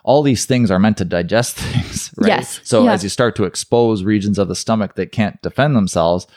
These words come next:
Speaker 1: all
Speaker 2: Yeah.
Speaker 1: these things that are meant to digest food are now starting to digest the stomach. That's what's happening, right? And that's, that's why it starts to, uh, to ulcerate.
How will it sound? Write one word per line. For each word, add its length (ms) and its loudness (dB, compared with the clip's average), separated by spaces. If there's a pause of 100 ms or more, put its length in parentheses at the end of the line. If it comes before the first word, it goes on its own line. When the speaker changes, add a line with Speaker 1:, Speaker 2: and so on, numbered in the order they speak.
(160)
Speaker 1:
all 120 4
Speaker 2:
Yeah. 100 2
Speaker 1:
these 240 -4 (160)
things 220 2
that 100 2
are 60 4
meant 160 2
to 60 -6
digest 400 -2
food 240 4
are 100 0
now 120 0
starting 300 -2
to 60 -4
digest 420 0
the 60 -8
stomach. 480 -4
That's 200 2
what's 140 -4
happening, 420 -2
right? 260 0 (360)
And 120 2
that's, 220 -2
that's 260 0
why 140 0
it 100 -4
starts 280 -6
to, 260 -4
uh, 180 -4
to 200 -6
ulcerate. 480 -2